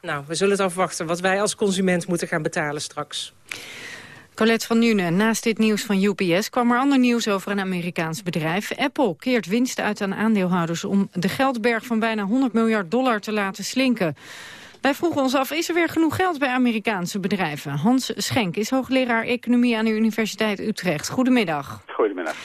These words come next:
Speaker 2: Ja, klopt het? Zijn die kassen, eh, inderdaad weer een beetje beter gevuld dan een paar jaar geleden?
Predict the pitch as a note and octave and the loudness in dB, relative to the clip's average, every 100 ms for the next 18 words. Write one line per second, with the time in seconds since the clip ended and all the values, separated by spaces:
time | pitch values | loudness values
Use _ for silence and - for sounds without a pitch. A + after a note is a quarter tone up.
0 | - - G#3+ E4 G4+ D4+ D#4+ F4 E4 C#4+ | -6 -2 0 0 0 0 0 0 0 2
1 | D#4 D4+ - C4+ - C4 C4 C4+ C4 C4+ | 0 -2 0 0 2 0 0 2 2 2
2 | C#4 C4 B3+ C4 C#4+ C4+ A3 G#3+ C#4+ C#4 | 0 2 2 2 2 0 0 0 0 -2
3 | A#3+ A3+ - C4+ A#3 A#3 A3+ A#3 A3+ G#3+ | -4 -6 -2 0 2 0 0 0 0 -2
4 | G#3+ A3 F#3 D#3 G3+ | -2 0 0 0 -2